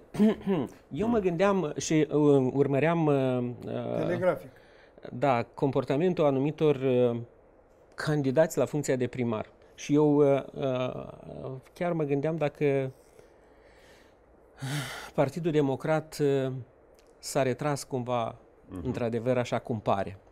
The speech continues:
Speaker 1: Uh, din punctul meu de vedere, Partidul Democrat încearcă să-și trimită, uh, candidați prin diferite, uh, uh, partide, uh,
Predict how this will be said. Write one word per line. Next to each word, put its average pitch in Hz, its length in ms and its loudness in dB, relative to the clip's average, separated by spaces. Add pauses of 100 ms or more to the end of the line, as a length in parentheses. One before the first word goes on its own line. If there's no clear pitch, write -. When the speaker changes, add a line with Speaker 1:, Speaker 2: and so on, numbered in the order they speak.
(1400)
Speaker 1:
Uh, 127 180 0
din 123 120 -2
punctul 185 260 -4
meu 165 100 0
de 147 100 -2
vedere, 170 540 0 (360)
Partidul 160 360 -2
Democrat 139 720 0
încearcă 139 420 -4
să-și 131 640 -2
trimită, 123 720 -4 (600)
uh, - 300 -10 (220)
candidați 131 640 -4
prin 127 200 -6
diferite, 113 680 -4 (840)
uh, 110 720 -6 (300)
uh, 113 420 -10 (840)
partide, 110 800 -2 (760)
uh, - 60 -12